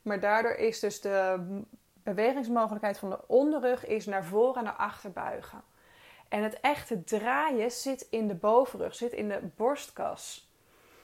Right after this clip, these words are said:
Want daar zijn de, eh, de facetgewrichten, dus die uitsteeksels, die staan wat wijder uit elkaar en die zijn wat platter. Dus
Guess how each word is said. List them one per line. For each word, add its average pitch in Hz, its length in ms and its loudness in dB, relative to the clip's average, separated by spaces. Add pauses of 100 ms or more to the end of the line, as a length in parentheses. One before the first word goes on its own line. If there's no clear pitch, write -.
(760)
Want 220 220 2
daar 269 300 4
zijn 240 280 2
de, 208 400 4
eh, 190 360 2 (680)
de 180 640 0
facetgewrichten, 214 800 -2
dus 190 100 -6
die - 140 -2
uitsteeksels, 233 680 4
die 262 100 -2
staan 285 340 0
wat 233 220 2 (240)
wijder 262 440 6
uit 214 220 2
elkaar 226 340 -2
en 220 60 -4
die 240 100 -4
zijn 240 160 -4
wat 190 220 -6
platter. 269 460 0
Dus 214 220 -4